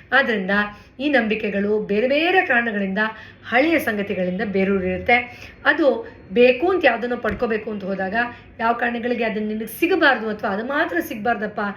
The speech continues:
ಅನ್ನೋ ಬೇಡ ಅನ್ನೋ ರೀಸನಿಂಗ್ನ ಅದು ಕೊಡ್ತಾ ಹೋಗುತ್ತೆ. ಅದಕ್ಕೆ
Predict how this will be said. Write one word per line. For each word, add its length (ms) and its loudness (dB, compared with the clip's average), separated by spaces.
ಅನ್ನೋ 160 -6
ಬೇಡ 460 4
ಅನ್ನೋ 240 -6
ರೀಸನಿಂಗ್ನ 580 -6
ಅದು 120 -8
ಕೊಡ್ತಾ 300 -8
ಹೋಗುತ್ತೆ. 380 -6
ಅದಕ್ಕೆ 540 0